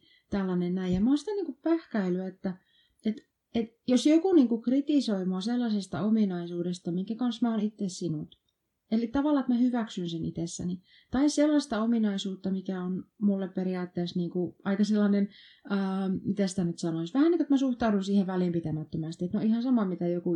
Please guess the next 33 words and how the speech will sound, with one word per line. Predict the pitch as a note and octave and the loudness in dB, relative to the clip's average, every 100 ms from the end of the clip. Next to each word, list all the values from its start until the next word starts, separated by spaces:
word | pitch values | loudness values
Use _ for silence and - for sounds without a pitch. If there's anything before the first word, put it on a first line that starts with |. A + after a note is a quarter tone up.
| E3+ | 0
muu | F#3+ F3+ | 2 0
ihminen | E3 E3 D#3+ | 0 -2 -4
on | D#3 | -4
tästä | D3 E3 B2+ | -6 -4 -4
asiasta | D#3 D#3 D3+ D#3+ | -4 -6 -6 -6
mieltä. | D#3 D3+ F3+ F3+ - - - _ _ _ _ - A3 | -4 -4 -6 -8 -14 -20 -20 _ _ _ _ -8 -2
Tai | B3+ B3+ | 0 0
jos | A3+ | 0
se | A#3+ | -2
on | A3+ | 0
sellainen | B3 A#3 G#3+ G#3 | 2 4 4 4
ominaisuus, | A3 G#3 F3+ F3+ F#3 F3 F3+ - _ _ | 4 4 2 -2 -2 -2 -4 -14 _ _
minkä | - G#3 G#3 G#3 | 4 6 6 4
kanssa | G#3 G3+ G3+ | 2 0 2
mä | F#3 | 0
oon | F3+ | 0
tavallaan | G3 F#3 F#3 E3+ F3 - | -2 -2 -4 -4 -6 -6
ikään | F#3+ F#3 | -2 -2
kuin | F3 F3 | -2 0
tehnyt | F3+ F3+ | 0 0
sillä | - G3+ F3 | 0 0 0
tavalla | F3 E3 E3 D#3+ - _ _ | -2 -4 -6 -8 -12 _ _
rauhan, | - G3 F#3+ F#3 F#3+ | 0 2 4 4 4
että | F3 F3 | 2 0
vaikka | F#3 F#3 | -2 0
se | F#3 F#3 | -2 -2
olisi | F#3+ G3 | 0 0
joskus | G3 F#3 E3+ | -2 -6 -6
mulle | E3 D#3+ | -4 -2
ollut | E3 E3 E3 | 0 0 -2
niinku | E3 E3 | -4 -4
vaikea | F3 F3 E3+ D#3 | -2 -2 -2 -4
tai, | D3+ D#3+ E3+ | -2 -2 -2